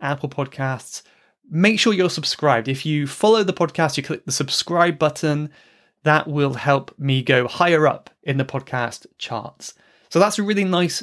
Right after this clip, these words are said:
free thing you can do for me to help me grow my podcast and make me very, very happy without doing much else. So thank you very much if you can do that.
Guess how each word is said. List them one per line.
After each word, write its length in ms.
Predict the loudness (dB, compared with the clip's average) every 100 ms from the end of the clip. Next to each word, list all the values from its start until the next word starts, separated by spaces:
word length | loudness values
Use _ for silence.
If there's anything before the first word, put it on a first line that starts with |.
| -12
free 460 | -20 0 4 4 4
thing 260 | 2 4
you 140 | 2 0
can 160 | 0
do 160 | 0 0
for 160 | -4
me 320 | -6 -4 -6 -8 _ _ _ -4
to 100 | 2
help 240 | 2 2
me 160 | 2 0
grow 300 | 2 4 4
my 120 | 2
podcast 720 | 2 -4 -2 -2 -2 -4 -14 _ _ _
and 380 | 0 2 2 2
make 240 | 2 2
me 200 | 0 0
very, 280 | 2 2 2
very 240 | 2 0 0
happy 560 | -2 0 0 0 -2 _ _ _ 0
without 420 | 2 2 0 -2
doing 560 | 0 2 0 -2 -4 -8
much 240 | -8 -4
else. 320 | -4 -4 -10 -8
So 140 | -6
thank 280 | -4 -4 0
you 60 |
very 180 | 2 4
much 280 | 4 0 -4
if 140 | -8
you 100 | -6
can 160 | -6 -8
do 180 | -8 -10
that. 240 | -12 -14